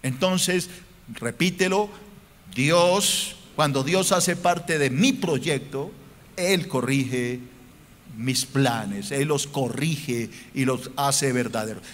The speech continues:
Entonces, Proverbios seis nueve, podemos hacer nuestros planes, pero el Señor determina nuestros pasos. Lee, por favor, este pensamiento.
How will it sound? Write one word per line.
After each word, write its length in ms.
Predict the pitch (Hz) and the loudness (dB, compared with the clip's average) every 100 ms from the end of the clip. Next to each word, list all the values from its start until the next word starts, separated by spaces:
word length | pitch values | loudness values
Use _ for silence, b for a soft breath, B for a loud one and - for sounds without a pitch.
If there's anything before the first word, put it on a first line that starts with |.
| B | B
Entonces, 420 | - 185 185 196 | 0 2 2 0
Proverbios 480 | 180 165 180 190 175 | 0 0 2 2 2
seis 160 | - 185 | 0 0
nueve, 240 | 208 214 | 2 2
podemos 480 | 208 170 170 190 175 | 2 2 2 2 2
hacer 240 | 151 175 180 | 2 2 2
nuestros 320 | 170 - - | 0 -2 -2
planes, 460 | - 240 233 226 B B - | 0 2 2 -2 B B 0
pero 160 | 151 | 2
el 80 | 143 | 2
Señor 400 | 139 135 147 160 | 2 0 0 0
determina 880 | 139 135 135 113 135 139 139 135 139 - - | -2 -4 -4 -4 -2 -2 -2 -4 -8 -16 -4
nuestros 420 | 131 123 113 - | -2 -2 -4 -4
pasos. 440 | - 90 92 123 | -6 -6 -6 -2
Lee, 260 | 160 285 269 | 4 4 4
por 140 | 220 175 | 2 0
favor, 460 | 170 156 165 170 - | 0 2 0 -2 -4
este 260 | 170 - | -2 -2
pensamiento. 640 | 143 131 113 110 107 90 | -4 -4 -4 -6 -8 -12